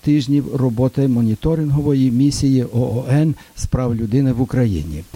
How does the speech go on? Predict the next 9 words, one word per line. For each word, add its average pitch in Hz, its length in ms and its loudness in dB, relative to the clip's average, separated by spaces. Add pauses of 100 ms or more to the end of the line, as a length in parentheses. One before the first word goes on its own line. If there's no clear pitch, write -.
(260)
Її 170 220 4
оприлюднено 139 840 2
у 143 180 -2
вівторок, 110 680 -2 (200)
передає 120 600 -2
Інтерфакс 127 600 -2
Україна. 87 540 -2 (380)
У 135 60 -2
документі 160 760 2